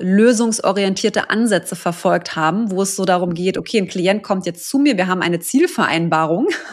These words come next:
<laughs> wir müssen jetzt irgendwie diese Frage lösen oder die Person von A nach B bringen oder in einem halben Jahr will sie dastehen.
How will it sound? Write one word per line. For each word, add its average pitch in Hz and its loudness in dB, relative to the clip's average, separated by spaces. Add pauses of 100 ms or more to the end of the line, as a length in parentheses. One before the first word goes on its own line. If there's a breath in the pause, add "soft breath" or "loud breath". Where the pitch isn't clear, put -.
<laughs> - -8
wir 202 2
müssen 269 4
jetzt 214 2
irgendwie 233 2
diese 214 0
Frage 208 0
lösen 185 0
oder 185 -2
die 185 -6
Person 202 -2
von - -4
A 170 0
nach 208 -4
B 214 2
bringen 180 -4
oder 175 -2
in 180 -4
einem 185 -6
halben 196 0
Jahr 185 -2
will 185 -2
sie 185 -2
dastehen. 185 -2